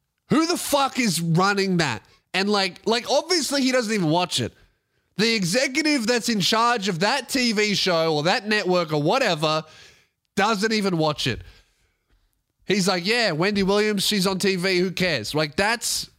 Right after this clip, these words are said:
sweet. People, w-, people see that and go, "Man, I wish I was on T V." I don't. Anyway, shout out to Kim Cattrall. I heard her brother was found.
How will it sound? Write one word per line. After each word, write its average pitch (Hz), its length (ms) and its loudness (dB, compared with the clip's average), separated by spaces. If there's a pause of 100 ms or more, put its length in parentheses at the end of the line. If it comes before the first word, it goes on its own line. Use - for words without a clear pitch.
sweet. 131 480 -2 (480)
People, 196 560 -2
w-, 160 240 -2
people 226 220 0
see 208 140 -2
that 190 160 0
and 147 60 -6
go, 139 120 -2
"Man, 147 260 0
I 120 40 -2
wish 147 220 -2
I 165 40 -2
was 143 100 0
on 135 160 -2
T 135 180 0
V." 120 220 -2
I 113 160 -2
don't. 127 400 -4 (2250)
Anyway, 165 300 2
shout 208 260 2
out 202 120 -2
to 170 60 -6
Kim 170 240 0
Cattrall. 131 440 0 (2000)
I 127 80 0
heard 156 100 2
her 160 80 0
brother 151 240 0
was 123 160 0
found. - 280 -8